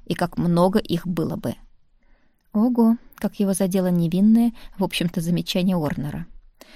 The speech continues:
Видимо, лорд Блэкнер относится очень болезненно к самой возможности усомниться в его магическом мастерстве. "А на будущее, мои дорогие, раз и навсегда, зарубите себе на носах",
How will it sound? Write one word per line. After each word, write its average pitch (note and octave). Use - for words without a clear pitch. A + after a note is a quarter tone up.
Видимо, C#4+
лорд C4+
Блэкнер B3
относится B3
очень A#3
болезненно F#3+
к -
самой F#3
возможности F3
усомниться E3+
в G#3+
его G#3
магическом F#3+
мастерстве. E3+
"А F#3+
на A3
будущее, G3
мои D#3+
дорогие, D3+
раз G3
и -
навсегда, F#3
зарубите G3+
себе D#3
на D3
носах", D#3